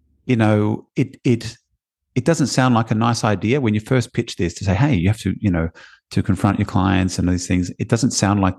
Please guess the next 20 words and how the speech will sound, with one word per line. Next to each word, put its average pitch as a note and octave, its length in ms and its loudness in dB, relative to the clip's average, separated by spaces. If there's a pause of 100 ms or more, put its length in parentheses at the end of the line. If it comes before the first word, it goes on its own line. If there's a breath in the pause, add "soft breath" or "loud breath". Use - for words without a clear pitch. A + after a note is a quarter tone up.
the G2+ 100 -8
best F#2+ 260 -2
thing F#2 140 2
in F2 60 0
the F2 60 0
world, F#2+ 360 0 (520 soft breath)
uh, F2 160 0
that G2 120 -2
you G2+ 100 2
wanna F#2 200 2
do. F2+ 340 0 (440)
But G#2 260 0 (100)
when, A#2 320 2
when B2 160 2
I A2+ 120 2
hear F#3 260 -2
the A#2 100 -2
words A#2 320 -2
from F2+ 180 -6
you, D#2 300 -4